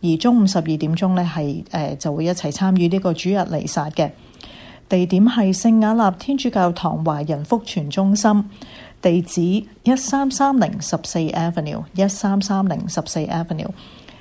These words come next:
呢一個小天使兒童主日學呢，係歡迎年齡三歲至八歲嘅小朋友參加嘅，亦都歡迎家長呢，帶同小朋友或者未領洗嘅朋友呢，係一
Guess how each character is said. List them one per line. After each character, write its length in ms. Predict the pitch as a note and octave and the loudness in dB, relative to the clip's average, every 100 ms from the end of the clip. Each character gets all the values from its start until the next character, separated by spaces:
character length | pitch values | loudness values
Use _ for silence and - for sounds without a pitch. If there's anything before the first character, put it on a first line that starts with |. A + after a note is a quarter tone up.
| - | -4
呢 100 | F#3+ | 2
一 60 | G3+ | 2
個 180 | G3 F#3 | 2 0
小 220 | - G#3 | 0 -2
天 180 | A3 D#4 | -2 -2
使 120 | B3+ | 0
兒 200 | G3+ F3 | 2 2
童 160 | F3 E3 | 0 -2
主 140 | G3 | -2
日 120 | G#3+ | 0
學 200 | F#3+ F3 | 0 -2
呢， 120 | F3+ | -2
係 160 | G3+ F#3+ | -2 -2
歡 240 | F3 D4 | -2 0
迎 160 | C#4+ F#3+ | 2 2
年 160 | E3 D#3 | 2 -2
齡 160 | D#3 | -4
三 360 | D#3 G#3 G3+ G#3 | -4 -2 2 2
歲 200 | G3+ E3 | 2 0
至 140 | E3 | -2
八 220 | E3+ E3 | -4 -4
歲 180 | E3 E3 | -4 -2
嘅 100 | D#3+ | -2
小 160 | D#3+ E3+ | -2 -2
朋 160 | G3 D#3+ | 0 -2
友 120 | D#3 | -2
參 300 | - F3+ E3+ | -4 -2 -2
加 240 | E3+ D#3+ | -2 -2
嘅， 140 | D#3+ D3+ - - - - | -4 -8 -12 -20 -18 -8
亦 100 | F3 | -4
都 140 | E3+ G#3+ | 0 0
歡 220 | B3 A#3+ | 4 4
迎 160 | F3 | 4
家 220 | - G3 G3 | 0 -2 0
長 180 | E3 | 0
呢， 140 | E3+ F3+ | 0 0
帶 120 | E3 | 0
同 120 | D#3+ D#3 | -2 -4
小 160 | E3+ | -2
朋 200 | F3+ F3+ | -2 0
友 120 | D#3 | 0
或 140 | D#3 D#3+ | 0 0
者 100 | F3 | 2
未 140 | G#3 | 2
領 140 | F#3+ F3+ | 2 0
洗 140 | F3+ | -2
嘅 160 | F#3+ G#3 | -2 -2
朋 180 | E3+ D3+ | -2 -2
友 100 | D#3+ | 0
呢， 60 | |
係 120 | F3 | 0
一 120 | D#3+ | -2